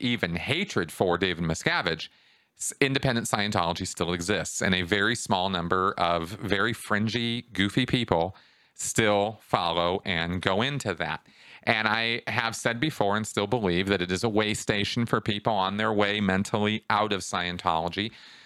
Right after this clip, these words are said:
to stop in on the independent Scientology movement and sort of use that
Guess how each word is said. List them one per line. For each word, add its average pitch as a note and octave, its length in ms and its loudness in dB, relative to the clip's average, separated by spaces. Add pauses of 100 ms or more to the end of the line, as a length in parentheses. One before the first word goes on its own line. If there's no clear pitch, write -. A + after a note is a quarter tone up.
(100)
to C3 100 2
stop G#2+ 480 0
in G2 260 0
on F#2+ 160 0
the G2 160 0
independent G2+ 720 -2
Scientology G2 800 0
movement F#2+ 520 2
and F2+ 220 0
sort F#2+ 220 2
of F2+ 120 0
use F#2+ 320 0
that F#2 320 2